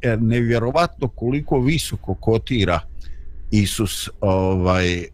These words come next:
Jovana Krstitelja. I onda u čitavoj priči dolazi do jednoga, e, obrta.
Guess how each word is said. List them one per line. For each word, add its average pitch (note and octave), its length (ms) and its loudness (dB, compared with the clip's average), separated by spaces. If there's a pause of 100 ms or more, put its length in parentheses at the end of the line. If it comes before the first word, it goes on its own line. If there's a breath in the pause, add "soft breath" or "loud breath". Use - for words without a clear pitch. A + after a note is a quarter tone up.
(400)
Jovana G2+ 420 4
Krstitelja. - 760 -14 (640 loud breath)
I E2 240 4
onda D#3+ 400 4
u G2+ 180 -2
čitavoj C3 500 0
priči A#2 580 0
dolazi G#2 500 2
do F2+ 160 2
jednoga, G2 680 2
e, - 220 -6 (800)
obrta. G2 500 0